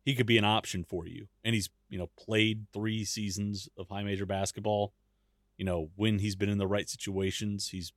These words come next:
been pretty efficient. So I think that could be a guy. Um,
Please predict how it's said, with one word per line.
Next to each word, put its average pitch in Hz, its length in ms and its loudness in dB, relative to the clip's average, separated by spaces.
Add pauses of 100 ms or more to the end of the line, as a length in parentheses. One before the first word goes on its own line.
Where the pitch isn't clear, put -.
been 98 160 -4
pretty 104 240 0
efficient. 113 500 -2
So 107 160 2
I 110 60 4
think 110 180 -4
that 101 160 0
could 113 120 -6
be 107 100 0
a 101 40 0
guy. 104 420 0 (580)
Um, 107 380 0